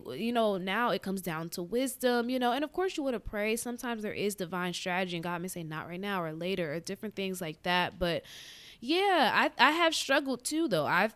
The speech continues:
I have felt really strong emotionally and felt like that was God. And I have been wrong, wrong, wrong <laughs> about that stuff. So that has been tough, separating my emotions,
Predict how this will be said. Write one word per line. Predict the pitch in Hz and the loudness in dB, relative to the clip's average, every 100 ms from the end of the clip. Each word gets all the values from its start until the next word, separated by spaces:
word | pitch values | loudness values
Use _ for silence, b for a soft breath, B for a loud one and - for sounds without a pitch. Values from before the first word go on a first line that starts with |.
| - | -6
I | 185 | -4
have | 202 | -4
felt | - 202 175 | 2 2 2
really | 208 214 | 0 0
strong | 214 214 175 175 | 0 -2 -2 -2
emotionally | 165 156 175 - 254 262 285 294 294 - | -2 -2 -2 -2 -2 -2 -2 -2 -4 -6
and | 175 - | -6 -4
felt | 185 147 | -4 -2
like | 175 170 | -4 -4
that | 165 127 175 | -4 -4 -4
was | 202 | -6
God. | - 247 262 269 285 285 B B B _ 190 | -2 2 2 2 0 -4 B B B _ 0
And | 190 180 175 | 2 2 0
I | 151 170 | 0 0
have | 185 175 | 0 0
been | 165 156 151 151 | 0 -2 -4 -6
wrong, | 151 151 180 196 190 | -6 -2 -2 -2 -2
wrong, | 180 190 190 | -2 -2 -2
wrong | 175 147 139 175 247 | -2 -2 -4 -6 -4
<laughs> | - 233 | 0 2
about | 240 202 180 170 143 160 | 4 4 4 4 2 0
that | 180 180 | 0 0
stuff. | - - 139 143 | -4 -6 -4 -4
So | - 180 | -2 -2
that | 165 196 262 | 2 2 2
has | 247 185 | 0 -2
been | 180 170 | -6 -6
tough, | 180 156 - | -4 -6 -6
separating | - 180 180 170 165 160 160 B B B B - | -6 -6 -2 -2 -2 -4 -8 B B B B -8
my | 180 175 170 | -2 0 -2
emotions, | - 170 170 160 180 - 202 208 226 - | -4 -6 -4 -4 -4 -4 -4 -4 -6 -8